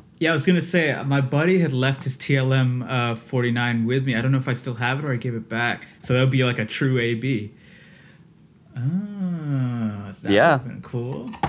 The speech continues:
Speaker 1: I'll check it out. I'll check it out. Dude, see, and then you still do the band work, right? You still have bands coming in. Maybe not at this time, but it's, like, still an option.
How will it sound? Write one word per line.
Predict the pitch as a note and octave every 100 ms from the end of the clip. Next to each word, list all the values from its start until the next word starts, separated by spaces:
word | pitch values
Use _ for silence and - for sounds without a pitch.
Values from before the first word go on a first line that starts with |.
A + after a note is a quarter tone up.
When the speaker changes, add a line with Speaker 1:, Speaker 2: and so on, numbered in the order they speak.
| - - - - - - - -
Speaker 1:
I'll | C#3
check | - D#3 F3+
it |
out. | F#3 D#3+ G2+ -
I'll | B2
check | B2+ D#3 D3+
it | D#3+
out. | E3 C3 D2+ - - - - - -
Dude, | E4+ F4+
see, | E4+ D4+ C4
and | A3+ A3
then | G#3+
you | G3+
still | G3 A3
do | D#3+ C#3
the |
band | A2+ B2 B2 C3 A#2+
work, | A2+ A2+ E3+ -
right? | A#2+ B2+
You |
still | C3 D3 C#3
have | B2+
bands | A2+ B2+ C3+
coming | - B2+ A#2 A2
in. | A2+ G#2+ A#2+ -
Maybe | C3 C3
not | B2+ A#2+
at | A2 A#2+
this | A#2 -
time, | A2 B2 A2+ G#2
but | G2+
it's, | G#2 -
like, | F#2+ - -
still | - - A2
an | G2+ -
option. | G2 A2 - - A2+